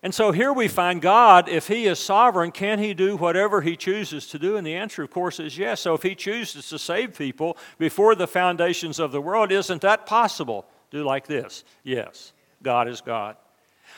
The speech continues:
But on the other hand, if God determines that the way to enter into that salvation is through by believing, by trusting,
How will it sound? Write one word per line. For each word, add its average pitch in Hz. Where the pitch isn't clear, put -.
But 208
on 226
the 190
other 262
hand, 175
if 147
God 202
determines 202
that 160
the 156
way 180
to 170
enter 185
into 208
that 175
salvation 143
is -
through 175
by 160
believing, 143
by 139
trusting, 165